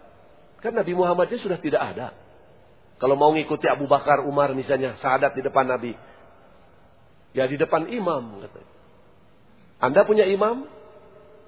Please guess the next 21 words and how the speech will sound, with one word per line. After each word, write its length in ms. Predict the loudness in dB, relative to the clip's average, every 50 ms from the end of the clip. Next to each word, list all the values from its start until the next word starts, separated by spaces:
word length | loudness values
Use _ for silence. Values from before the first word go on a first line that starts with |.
| -20 -20 -16 -6
Punya, 480 | 0 2 2 2 2 0 -2 -4 -10 -14 -20 -20 -6
muslim. 560 | 4 4 4 4 4 2 0 0 0 -4 -10 -14 -18 -20 -20 -20 -20 -20 -20 -20 -20 -20 -20 -12 0
Ya, 180 | 4 6 6 6
muslim, 480 | 6 4 2 0 2 2 4 4 4 2 0
masa 500 | 2 2 2 2 2 0 0 0 -2 -6 -12 -18 -20 -20 -20 -20 -20 -20 -12
imam 320 | -10 -8 -2 0 0 0 0
bukan 240 | -2 -2 0 0 0
muslim, 560 | 0 -2 -2 -2 -2 -2 -2 -2 -2 -6 -12 -18 -12 -2
sudah 180 | 0 0 0
syahadat? 480 | 0 0 0 0 0 2 0 0 -2 -6 -12 -20 -20 -20 -20 -20 -20 -20 -20 -20 -20 -20 -20 -20 -20 -20 -20 -20 -20 -20 _ -6
Sudah, 380 | 0 0 4 4 4 4 4 0
di 80 | -2 -2
depan 300 | -2 0 0 0 0 0
siapa? 480 | 0 0 0 0 -2 -6 -6 -8 -12 -18 -20 -20 -20 -20 -20 -20 -20 -20 -20 -20 -20 -20 -20 -20 -20 -20 -12
Tidak 220 | -10 -2 -2 0 0
menjawab. 540 | 0 -4 -4 -4 -4 -4 -4 -8 -10 -14 -20 -20 -20 -20 -20 -20 -20 -20 -20 -20 -20 -20 -20 -20 -20 -20 -20 _ _ -20 -20 _ -20 _ -20 -20 -20 _ -20 _ _ _ _
Saya 140 | _ -6 -4 0 0
katakan, 320 | 2 2 4 2 2 0
kenapa 580 | -2 -2 -2 -2 -2 -2 -2 -4 -4 -6 -12 -8 -6
orang 220 | -2 0 0 2 4
lain 260 | 4 6 6 4 4